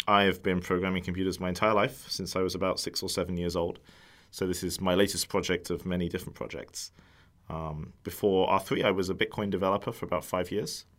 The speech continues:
and I worked at Google for about eight years, and I've also worked on various other things and projects and for a few other companies before that as well.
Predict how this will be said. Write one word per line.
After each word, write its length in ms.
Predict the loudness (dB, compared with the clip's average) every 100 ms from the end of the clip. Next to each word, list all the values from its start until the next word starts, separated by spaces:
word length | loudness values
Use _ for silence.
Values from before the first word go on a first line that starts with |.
| _ _ _ -10 -6
and 220 | -4 0
I 100 | 0
worked 280 | 2 0 -2
at 80 | -4
Google 280 | -2 0 -2
for 100 | 0
about 140 | 4
eight 160 | 4 2
years, 380 | 0 0 -6 -10 -8
and 140 | -4 -2
I've 220 | -2 -4
also 220 | -4 -2 0
worked 300 | 0 -2 -6
on 200 | -6 -2
various 380 | -2 0 -2
other 220 | -2 -2 -4 -10 _ _ _ -20 -8
things 360 | -4 -4 -4
and 80 | -6
projects 500 | -4 -2 -2 -2 -6
and 160 | -8 -6
for 120 | -6
a 20 |
few 200 | -4 -2 -4
other 100 | -4
companies 400 | -8 -6 -8 -8
before 300 | -10 -8 -6
that 140 | -6
as 140 | -8 -10
well. 160 | -14